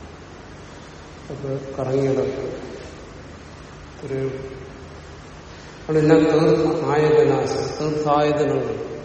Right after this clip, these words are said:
തീർത്ഥക്ഷേത്രങ്ങൾ, അതിനെ ആശ്രയിക്കുക. അതുകൊണ്ടൊന്നും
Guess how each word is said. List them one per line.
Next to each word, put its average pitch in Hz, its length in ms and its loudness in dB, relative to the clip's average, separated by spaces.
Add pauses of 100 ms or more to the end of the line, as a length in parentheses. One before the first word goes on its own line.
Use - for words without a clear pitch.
(540)
തീർത്ഥക്ഷേത്രങ്ങൾ, 147 1000 -2 (960)
അതിനെ 160 280 4
ആശ്രയിക്കുക. 143 720 2 (460)
അതുകൊണ്ടൊന്നും 175 520 -4